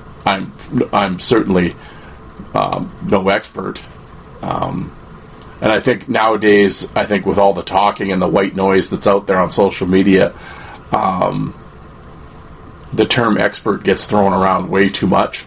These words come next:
Um, and you, like, Skip Bayless is not an expert.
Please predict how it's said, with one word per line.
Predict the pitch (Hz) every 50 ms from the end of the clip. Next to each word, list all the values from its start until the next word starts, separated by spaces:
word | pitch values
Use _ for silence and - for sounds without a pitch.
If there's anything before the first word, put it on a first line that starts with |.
| - - - - - - - - - - - - - - - - - - - - -
Um, | - 53 52 50 52 52 - - -
and | - 98 95 95
you, | 92 95 - - - - -
like, | - 101 98 - - - - - - - - - - - - - - - - - - - - - - - - - - - - - - - - - - - - - -
Skip | 131 - - - - - 127 - - -
Bayless | 113 107 107 101 101 98 - -
is | 101 98
not | 98 92 92
an | 95
expert. | 95 95 95 - - - - - - - -